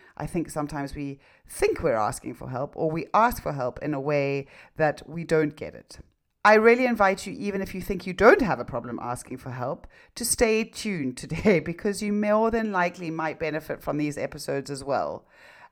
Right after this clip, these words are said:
And I'm really excited to, to share and to spend some time myself thinking about asking for help and practicing it a little bit more. I just also wanted to share a review, our first review that I'm sharing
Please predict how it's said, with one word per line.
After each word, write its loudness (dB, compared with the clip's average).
And 4
I'm 4
really 4
excited -4
to, -6
to -8
share 4
and 0
to -6
spend -2
some -4
time -2
myself 0
thinking -10
about -2
asking -4
for -16
help -8
and -6
practicing -12
it -12
a -10
little -12
bit -14
more. -14
I 4
just -2
also 0
wanted -4
to -10
share 0
a 2
review, 2
our -2
first -2
review -4
that 2
I'm 0
sharing 2